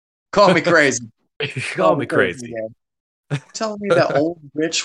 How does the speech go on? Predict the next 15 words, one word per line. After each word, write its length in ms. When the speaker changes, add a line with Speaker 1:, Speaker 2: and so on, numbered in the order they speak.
Speaker 1:
white 360
people 500
Speaker 2:
Oh. 320
Speaker 1:
then 200
have 260
come 200
up 140
with 80
this 180
idea 1080
Speaker 2:
<laughs> 800
Speaker 1:
to 180
get 160
rich 180
Speaker 2:
Absolutely. 320